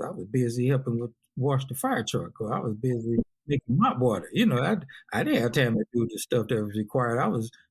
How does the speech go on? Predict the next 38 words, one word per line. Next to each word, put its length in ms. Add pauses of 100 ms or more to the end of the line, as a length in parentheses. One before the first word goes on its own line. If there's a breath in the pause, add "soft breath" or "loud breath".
I 80
was 140
doing 300
this 180
'cause 140
they 80
was 120
doing 240
it 100
wrong. 280
<laughs> 60 (280 soft breath)
Uh, 280
that's, 340 (420 loud breath)
that's 180
not 180
gonna 160
be, 400 (100)
that's 160
not 160
gonna 160
sit 320
well 280
with 260 (400 soft breath)
your 200
chief 520
or 120
whoever 460
is, 240
you 100
know, 140 (260)
um, 100 (100)
your 160
superior. 600 (360)
So 580
you 220
have 320
to, 320
uh, 160